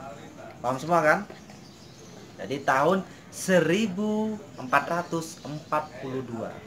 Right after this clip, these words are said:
Kalau nama-nama bulan Hijriah, hafal semua nggak? Harus hafal dong. Nanti kita, kita baca, ya. Lah, kok hari kok pakai jubah saja?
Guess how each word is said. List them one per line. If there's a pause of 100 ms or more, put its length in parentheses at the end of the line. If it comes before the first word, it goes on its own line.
(560)
Kalau
nama-nama
bulan
Hijriah, (300)
hafal
semua
nggak? (800)
Harus
hafal
dong. (180)
Nanti
kita, (140)
kita (200)
baca,
ya. (840)
Lah, (460)
kok
hari
kok
pakai (920)
jubah
saja?